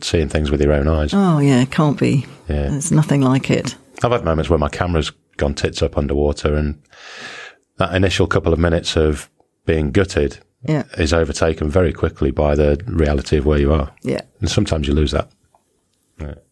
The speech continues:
Speaker 2: Yeah, sometimes it's nice not to have one.
Speaker 1: Yeah.
Speaker 2: Yeah.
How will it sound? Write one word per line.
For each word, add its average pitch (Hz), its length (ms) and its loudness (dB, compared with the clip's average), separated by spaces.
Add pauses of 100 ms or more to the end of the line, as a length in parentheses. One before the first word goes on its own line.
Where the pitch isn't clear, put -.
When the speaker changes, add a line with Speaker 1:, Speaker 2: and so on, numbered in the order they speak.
(340)
Speaker 2:
Yeah, 139 220 0
sometimes 196 440 -2
it's - 140 -4
nice 151 200 4
not - 160 2
to 143 60 0
have 143 200 -2
one. - 300 -2 (220)
Speaker 1:
Yeah. - 160 2 (500)
Speaker 2:
Yeah. 131 240 -2